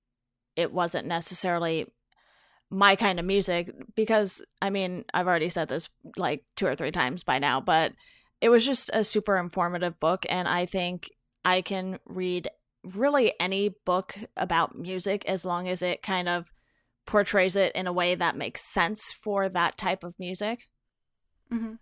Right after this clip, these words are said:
Speaker 2: I get that.
Speaker 1: Yeah.
Speaker 2: Like, I give it a five out of five. And leaving me with this question, like, what about the album specifically just didn't draw you in? Was it Jeff's vocals? Was it the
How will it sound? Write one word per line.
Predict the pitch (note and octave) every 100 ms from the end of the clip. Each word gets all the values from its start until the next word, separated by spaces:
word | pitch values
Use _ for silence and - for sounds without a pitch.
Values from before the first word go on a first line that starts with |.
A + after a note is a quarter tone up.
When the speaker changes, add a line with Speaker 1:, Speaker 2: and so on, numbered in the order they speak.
| _ _ _ _ -
Speaker 2:
I |
get | F4 -
that. | D3+ E3+ - _
Speaker 1:
Yeah. | G#3+ -
Speaker 2:
Like, | F#3+ -
I | D4
give | B3+
it | F#3+
a | E3
five | F#3+ G3
out | E3
of | E3
five. | F3+ D#3+ F#3+ F#3+ _ _ _ _ _ _ _
And | G#3 A3
leaving | A#3 A3+
me | A3
with | G3+
this | - B3+
question, | - F3+ F3 G3+
like, | F#3+ - _ _
what | G#3 G3 A3
about | E4 F4 G#3 A3
the | A3 F3+
album | F3+ G3+ G3
specifically | - F#3+ G3+ G#3+ G3 F#3+ F3
just | E3+ F3 -
didn't | F3 F#3+ F3+
draw | - F3
you | E3+ F3
in? | A3 E3 D#3+ -
Was | F3+ F#3+ F3+
it | F#3+ F3+ F3+ -
Jeff's | - E3 -
vocals? | G3 G#3 C#4 C#4+ C#4 C4
Was | G3 F#3
it | F#3+ - -
the | F#3+ F#3 F3+